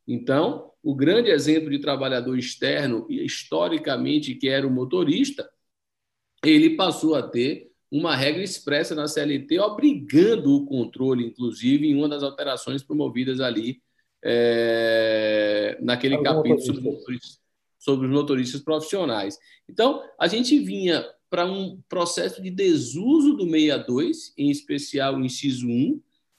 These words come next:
Speaker 1: quando vem a reforma trabalhista e inclui o teletrabalhador no sessenta e dois, no inciso três. Como é que você encarou essa inclusão? E deixo aqui uma reflexão e uma pergunta. O fato do inciso três ter incluído o teletrabalhador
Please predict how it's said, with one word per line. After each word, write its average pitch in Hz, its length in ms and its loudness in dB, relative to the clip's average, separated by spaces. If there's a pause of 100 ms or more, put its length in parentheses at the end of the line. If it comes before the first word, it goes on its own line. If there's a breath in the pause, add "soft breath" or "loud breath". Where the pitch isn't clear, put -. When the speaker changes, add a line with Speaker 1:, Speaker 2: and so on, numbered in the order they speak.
(180)
Speaker 1:
quando 247 320 0
vem 220 140 -2
a 214 80 -2
reforma 196 420 -4
trabalhista 208 640 -6
e 277 40 -2
inclui 208 300 -6
o 202 100 -12
teletrabalhador 185 920 -2
no 220 100 -4
sessenta 220 220 0
e 147 80 -6
dois, 156 280 -2
no 185 80 -10
inciso 175 400 -12
três. - 560 -10 (220)
Como 269 140 -4
é 262 60 -4
que 302 80 -4
você 247 280 -6
encarou 185 480 -4
essa 127 240 -6
inclusão? 139 800 -2 (320 soft breath)
E 202 480 0
deixo 190 380 0
aqui 160 240 -4
uma 175 120 -2
reflexão 170 680 -6
e 170 40 -2
uma 175 200 -4
pergunta. 117 720 -4 (360 soft breath)
O 202 180 -6
fato 277 600 -4
do 277 160 -2
inciso 226 600 -4
três - 560 -4 (460 soft breath)
ter 185 180 6
incluído 208 600 -6
o - 80 -8
teletrabalhador 196 1040 -6